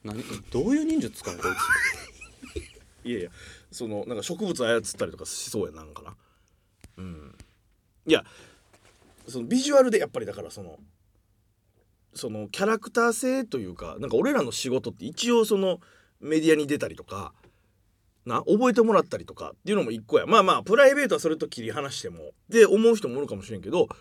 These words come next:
Speaker 2: うちからやっぱそういうのって出てくると思うから、うん、なんか、まあ、俺はだから自分をこうやってなんかちょっと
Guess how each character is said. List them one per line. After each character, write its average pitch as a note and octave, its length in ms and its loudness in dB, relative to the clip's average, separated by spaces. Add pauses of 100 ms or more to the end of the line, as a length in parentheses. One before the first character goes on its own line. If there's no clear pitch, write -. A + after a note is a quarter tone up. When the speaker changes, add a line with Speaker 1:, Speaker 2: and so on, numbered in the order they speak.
(160)
Speaker 2:
う A#3 100 2
ち A3+ 140 -2
か E4 100 -2
ら D4 100 2
や G#4 100 0
っ - 60 -20
ぱ - 100 -12
そ D3 120 -2
う - 20 0
い - 20 0
う C#3 40 -2
の A#2 80 -8
っ - 20 -16
て G2+ 100 -14
出 G#2+ 140 -10
て G3+ 80 0
く B2+ 100 -4
る F#2 80 -10
と F2 80 -14
思 D#2+ 140 -16
う - 20 -18
か D#2 80 -20
ら、 E2 200 -12 (1120)
う G#2 80 -12
ん、 D#2+ 320 -18
な B2 100 -12
ん A2+ 40 -10
か、 G2 80 -8
ま C#3 220 -4
あ、 D3 40 4
俺 E3+ 200 10
は C4+ 180 6
だ E3 100 4
か B2 60 -2
ら - 20 -6
自 G#2 180 -10
分 A#2+ 140 -6
を - 20 -6
こ A2+ 100 -12
う - 20 -2
や C3 80 0
っ - 20 -12
て A2+ 120 -14
な F2 80 -16
ん - 20 -18
か F2+ 80 -20
ち - 100 -6
ょ - 20 -2
っ - 40 -8 (120)
と E3 220 0